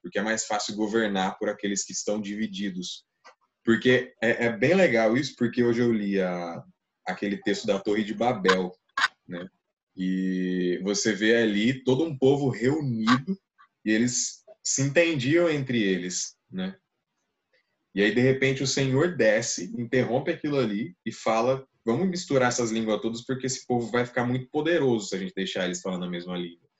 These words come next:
né? E Jesus Cristo, em um certo ponto, quando ele é indagado a respeito de, de expelir os demônios, sendo ele através de Beuzebu, né?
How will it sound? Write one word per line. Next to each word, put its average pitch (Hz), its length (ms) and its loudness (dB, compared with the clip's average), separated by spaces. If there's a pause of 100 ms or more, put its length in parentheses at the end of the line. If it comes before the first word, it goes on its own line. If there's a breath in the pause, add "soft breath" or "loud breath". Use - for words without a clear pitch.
(380)
né? 90 260 -6 (540)
E 95 500 2
Jesus 110 300 -4
Cristo, 127 300 0
em - 20 -4
um 135 60 -4
certo 127 340 2
ponto, 123 380 -2
quando 120 180 0
ele 117 140 4
é 113 40 2
indagado 110 600 0
a - 20 2
respeito 98 420 -2
de, 90 560 -6 (640)
de 98 120 -8
expelir 117 760 2
os 107 140 0
demônios, 101 880 -2
sendo 127 540 2
ele 104 440 2
através 101 380 0
de 101 80 -6
Beuzebu, 117 800 0 (240)
né? 107 180 -8